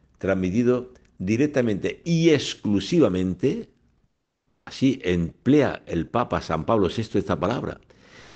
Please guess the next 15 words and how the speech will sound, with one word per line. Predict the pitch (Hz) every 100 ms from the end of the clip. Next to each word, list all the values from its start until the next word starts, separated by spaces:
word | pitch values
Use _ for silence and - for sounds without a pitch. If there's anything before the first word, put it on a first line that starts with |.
| -
que | 101
suena | 98 165 170
a |
los | 135 117
oídos | 113 143 123
un | 95
poco | - 104 - 90 82 67
dura, | 67 151 170 76
¿no? | 90 214 277 - _ _ _ - - - _ _ _ _
Pero | - 76
lo |
dice | 98 117
así, | - 135 - - -
exclusivamente. | - 98 - - 104 95 - 160 117 78 69 - - - _ - - _ - - - _ _ _ _ _ _ _ _ _ _ _ _ _ _ _ _ _ _ _
Di-, | 110 90 80 139